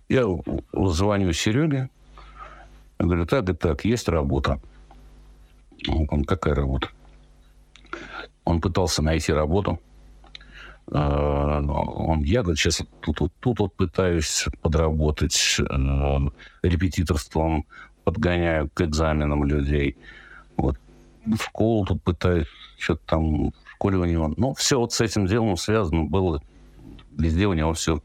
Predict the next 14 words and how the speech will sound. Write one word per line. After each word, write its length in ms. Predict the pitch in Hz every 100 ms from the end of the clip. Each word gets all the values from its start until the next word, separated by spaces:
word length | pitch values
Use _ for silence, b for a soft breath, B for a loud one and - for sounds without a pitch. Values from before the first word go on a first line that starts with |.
| - - _
рушилось. 600 | - 92 - 65 64 - - B B B B B B B -
Вот. 260 | 71 65 B B B _
И 80 | 98
ему 260 | 113 113 95
так 240 | 117 104
это 120 | -
было 220 | 87 101
неинтересно. 680 | 85 85 82 110 139 92 78 - - - - - b b b b b b - - _
Его, 180 | 85 113
его 240 | 110 151
интересовали 500 | 160 117 - 123 113
только 200 | 82 -
стихи, 320 | - 80 - 71
по-моему. 400 | - 62 62